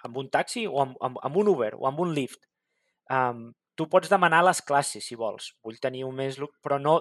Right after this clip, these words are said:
no vas a demanar un cotxe en concret. En canvi, quan tu compres un cotxe, sí,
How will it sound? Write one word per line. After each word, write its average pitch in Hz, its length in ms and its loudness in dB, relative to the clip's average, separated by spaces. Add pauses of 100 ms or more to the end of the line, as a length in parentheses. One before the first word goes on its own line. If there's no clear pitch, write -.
no 147 160 2
vas 170 180 6
a 180 60 6
demanar 147 380 2
un 143 100 -6
cotxe 135 300 -4
en 123 100 -12
concret. 110 480 -12
En - 80 -16
canvi, 147 240 -2
quan 143 160 -2
tu 143 100 -10
compres 151 360 -2
un 147 100 -10
cotxe, 147 240 -2
sí, 170 220 -4